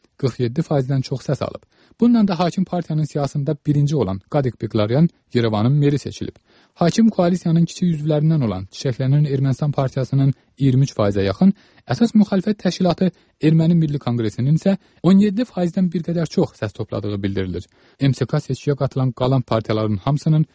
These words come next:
yeddi faizlik məhdudiyyət həddini keçə bilmədiklərini qeyd eləyir. Amma müxalifət bu nəticələri qəbul eləmir. Onlar bildirirlər ki, bir adamın dəfələrlə səs verməsi, karusel əməliyyatı, seçkilərin səslərinin pulla alınması,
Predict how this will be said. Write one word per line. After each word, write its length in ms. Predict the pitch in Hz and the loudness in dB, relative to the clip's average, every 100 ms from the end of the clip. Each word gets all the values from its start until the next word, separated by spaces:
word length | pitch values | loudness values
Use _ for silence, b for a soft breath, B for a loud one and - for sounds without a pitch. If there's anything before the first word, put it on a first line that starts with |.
| _ - | _ -2
yeddi 280 | 147 - | -2 0
faizlik 460 | 240 175 170 160 - | 0 2 2 0 -2
məhdudiyyət 520 | 160 - 139 151 - | -2 -2 -4 -4 -4
həddini 340 | 135 127 131 131 _ | -6 -4 -4 -6 _
keçə 300 | - 113 139 131 | -4 -2 -2 0
bilmədiklərini 680 | 147 98 101 - 101 101 92 | 0 -2 -4 -4 -4 -4 -6
qeyd 280 | - 107 98 | -4 -4 -4
eləyir. 240 | 92 104 _ b b b | -6 -12 _ b b b
Amma 160 | 131 208 | 2 4
müxalifət 480 | 220 196 180 202 - | 4 0 -2 -4 -2
bu 80 | 185 | 0
nəticələri 480 | 165 156 160 151 156 | 0 -2 -4 -2 -2
qəbul 300 | 151 156 170 | -2 -2 0
eləmir. 300 | 156 95 - _ _ | -2 -4 -8 _ _
Onlar 280 | 120 127 151 | -2 0 0
bildirirlər 520 | - 139 135 139 147 | -2 -6 -4 -2 -2
ki, 160 | - 185 b b b _ | 0 -2 b b b _
bir 100 | 247 233 | 0 2
adamın 300 | 202 190 202 - | 4 4 4 2
dəfələrlə 500 | 165 - 175 180 160 | -2 0 2 2 0
səs 200 | - 165 | -2 -2
verməsi, 360 | 101 95 90 95 - _ | -4 -6 -10 -18 -20 _
karusel 380 | - 113 139 143 | -4 -4 -2 0
əməliyyatı, 420 | 147 143 139 143 b b b | 0 0 0 -4 b b b
seçkilərin 520 | - 170 - 196 214 240 | -2 -2 2 2 2 0
səslərinin 460 | 175 - 175 185 | -4 0 2 2
pulla 340 | 180 - 160 123 | 2 0 0 0
alınması, 520 | 104 107 101 101 170 | -4 -6 -6 -6 -6